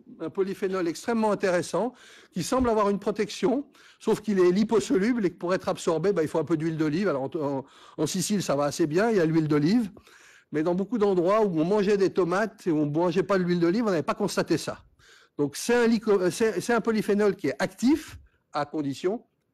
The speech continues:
qu'il y ait un agent liposoluble pour le prendre. La vessie. La vessie, c'est plutôt un désastre parce que on a regardé un peu les cancers de la vessie, puis on se rend compte qu'il y a plus de cancers de la vessie dans les endroits où on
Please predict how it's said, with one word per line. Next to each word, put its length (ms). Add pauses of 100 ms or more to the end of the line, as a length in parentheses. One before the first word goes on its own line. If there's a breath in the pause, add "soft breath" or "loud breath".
qu'il 400
y 140
ait 240
un 320
agent 400 (280 loud breath)
liposoluble 600
pour 140
le 60
prendre. 340 (960 soft breath)
La 100
vessie. 480 (520 loud breath)
La 120
vessie, 320
c'est 140
plutôt 300
un 60
désastre 540
parce 180
que 320 (640 soft breath)
on 260
a 80
regardé 340
un 100
peu 160
les 200
cancers 340
de 40
la 80
vessie, 320
puis 140
on 60
se 80
rend 100
compte 200
qu'il 100
y 40
a 40
plus 200
de 80
cancers 360
de 40
la 80
vessie 480 (300 soft breath)
dans 100
les 160
endroits 340
où 100
on 120